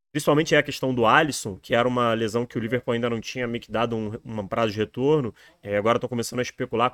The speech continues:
quanto tempo o Alisson vai ficar fora. Dorival te-, é, já confirmou ao Fred que ele, Matheus Cunha, João Pedro,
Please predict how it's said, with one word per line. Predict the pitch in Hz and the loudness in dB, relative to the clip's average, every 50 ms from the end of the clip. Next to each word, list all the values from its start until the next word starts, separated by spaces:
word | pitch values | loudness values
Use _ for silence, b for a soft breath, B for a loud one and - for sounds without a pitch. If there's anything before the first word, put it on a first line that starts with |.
| - | -2
quanto | _ 131 147 175 185 - - 131 | _ -2 0 0 -2 -2 -6 -8
tempo | - 131 127 131 123 - | -2 -2 -2 -2 0 0
o | 117 | 2
Alisson | 113 117 117 - - - | 2 2 0 -2 -6 -4
vai | 107 113 110 | -2 -2 -2
ficar | - - 131 | -2 -2 -4
fora. | 131 - - 120 120 131 135 b b b b b b _ _ | -4 0 0 2 2 2 0 b b b b b b _ _
Dorival | - 117 120 113 101 113 110 117 | -4 -2 -2 0 0 0 0 0
te-, | 117 - 120 117 - | 0 -2 -6 -6 -4
é, | 123 107 101 | -4 -4 -2
já | 92 107 113 | -2 -2 -4
confirmou | - 127 117 - - 127 113 110 110 117 127 | -6 -8 -8 -6 -4 -4 -2 -2 0 2 4
ao | 131 127 123 | 4 2 2
Fred | - - - 110 117 127 120 120 b b b b b b b _ _ | 0 -4 -4 -2 -2 -4 -6 -12 b b b b b b b _ _
que | - - 113 113 113 110 107 104 - - | -8 -6 -4 -2 -2 -2 -2 -4 -6 -8
ele, | - 117 117 120 127 120 123 123 - _ _ _ | -6 -2 0 0 0 0 -2 -8 -8 _ _ _
Matheus | - 113 - 131 117 - | -12 -8 -8 -8 -10 -10
Cunha, | - - 120 120 120 120 | -8 -6 -6 -4 -4 -4
João | 101 120 120 110 | -4 -4 -6 -4
Pedro, | - 113 117 120 127 123 | -4 -4 -2 -2 -2 -6